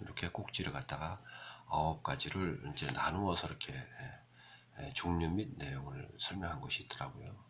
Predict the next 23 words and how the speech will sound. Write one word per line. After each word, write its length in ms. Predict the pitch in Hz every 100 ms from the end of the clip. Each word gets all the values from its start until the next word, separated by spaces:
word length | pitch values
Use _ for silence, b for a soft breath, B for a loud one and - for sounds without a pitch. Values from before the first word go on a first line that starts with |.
| -
그래서 180 | - 71
우리 80 | -
공부하는 1200 | 85 82 82 85 78 - - - - - 95 92
분들은, 520 | 76 76 101 90 65 - - B B B B B -
에, 680 | - - - 65 67 67 65 -
이렇게 520 | 101 - 107 92 73
시험 220 | - 123
문제가 440 | 113 104 110 98 -
주관적인 520 | - 95 95 92 90
문제가 320 | 85 80 80
나올 180 | 73 67
수도 220 | - 78
있고요. 580 | 76 - 73 76 78 80 - - - - - -
가끔 380 | - - 92 90
이제, 300 | 87 82 71 -
어, 180 | 71 65
답안을 300 | - 71 78
작성할 340 | 78 - 69 -
때 180 | 87 - B B B -
의아할 340 | 95 98 92
수가 240 | - 95
있는 160 | 82 73
것입니다. 420 | 73 - 65 -